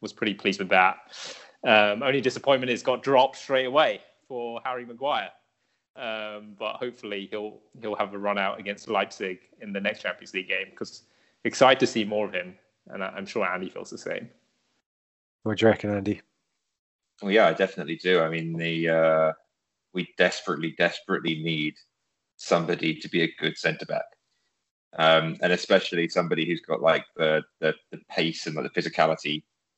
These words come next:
Speaker 3: to make up for, you know, um, ocean liner Harry Maguire. <laughs> So, um, yeah, I mean, he's, he seems like he could potentially be the perfect partner for, for Maguire if he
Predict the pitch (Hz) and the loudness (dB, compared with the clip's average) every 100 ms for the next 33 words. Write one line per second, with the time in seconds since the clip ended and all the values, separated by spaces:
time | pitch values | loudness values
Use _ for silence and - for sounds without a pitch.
0 | - 82 78 76 73 76 73 _ 82 78 | 0 4 6 8 6 4 0 _ 0 0
1 | - 85 - - 82 78 78 - _ _ | 2 0 0 -2 0 2 0 -4 _ _
2 | _ _ 78 76 76 - _ _ _ - | _ _ -8 -4 -4 -8 _ _ _ -4
3 | 78 78 76 76 76 _ _ _ _ _ | 2 4 4 0 -12 _ _ _ _ _
4 | _ - 90 - 85 80 82 82 78 78 | _ 0 0 0 -2 2 2 4 2 0
5 | - _ 85 80 76 76 76 76 76 - | -6 _ -2 0 0 2 4 4 2 0
6 | - 220 - - - 165 - - - _ | 4 2 2 -2 2 4 4 0 -16 _
7 | _ _ _ _ 85 87 87 87 85 - | _ _ _ _ 6 8 8 4 -4 -8
8 | - 104 90 90 101 95 104 - 92 110 | 2 8 8 6 2 0 -2 -2 -4 -4
9 | 90 95 85 - - 92 - 87 78 - | -4 -6 -8 -10 -4 -4 -4 -2 -2 2
10 | 85 - - 87 80 - 80 80 - 78 | 2 0 0 2 2 -2 -2 -2 -4 -8
11 | - 80 78 - - 85 - - 82 | 2 6 6 4 2 0 0 -8 -6